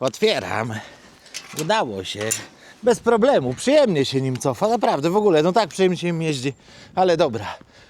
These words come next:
o tym to kiedy indziej. A my co?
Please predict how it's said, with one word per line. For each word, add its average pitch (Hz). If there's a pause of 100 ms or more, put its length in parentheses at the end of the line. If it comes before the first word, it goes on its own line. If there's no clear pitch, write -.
(140)
o 220
tym 170
to 160
kiedy 131
indziej. 226 (520)
A 202
my 233
co? 170